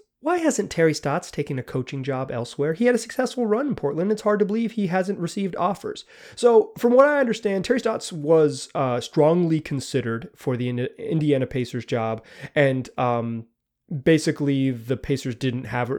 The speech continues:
they, you know, they kind of started put out feelers and said, "Let's go through this process." And,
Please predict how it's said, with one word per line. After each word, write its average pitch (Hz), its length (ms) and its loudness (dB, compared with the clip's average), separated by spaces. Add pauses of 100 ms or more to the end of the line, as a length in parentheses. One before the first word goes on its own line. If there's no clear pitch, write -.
(140)
they, 139 360 2
you 156 100 0
know, 131 140 2
they 123 140 -2
kind 135 180 -2
of 120 300 -6
started 147 320 4
put 160 100 4
out 139 160 2
feelers 160 460 4
and 135 100 -4
said, 127 160 -2
"Let's 127 260 -4
go 135 200 -2
through 127 180 -6
this 117 160 -4
process." 151 580 0
And, 117 140 -6